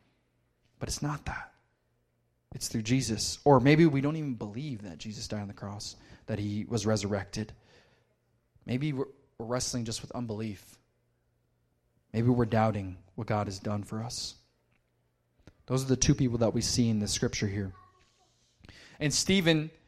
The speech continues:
his life is taken in this moment. After he, he, he corrects them, man, he, he <laughs> says, "You stiff-necked people." Man, um, the Bible says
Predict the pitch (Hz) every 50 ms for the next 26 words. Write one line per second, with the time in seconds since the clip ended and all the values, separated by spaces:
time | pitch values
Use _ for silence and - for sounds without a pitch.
0 | _ _ _ - 160 156 131 135 151 156 170 170 165 - 143 117 - - - -
1 | 165 165 160 - 135 113 110 107 101 - - _ _ _ _ - _ _ _ _
2 | _ _ - 156 139 139 135 123 - - 143 143 143 139 131 123 120 - - -
3 | - - 160 175 - - 202 175 160 175 165 165 151 147 175 175 - 180 170 170
4 | 156 - - - 143 135 151 170 165 - - - 131 120 120 135 143 135 123 117
5 | 135 135 - - - - - - 180 156 - - 233 233 139 139 147 143 - -
6 | - - - - 208 202 202 - 165 156 147 147 147 - - - 160 143 - -
7 | 113 110 113 - - - - - - - - - _ - 117 120 123 127 113 107
8 | 98 92 - - - - - - - - - _ - - 123 117 107 104 98 95
9 | 92 90 - _ _ _ _ _ _ _ - - - _ _ _ _ _ _ _
10 | _ _ _ _ _ _ _ _ _ _ _ _ _ _ _ _ _ _ _ _
11 | _ _ _ _ _ _ _ _ - - - - - _ _ - 135 127 117 120
12 | 123 139 139 147 139 - - - 120 110 107 104 - - -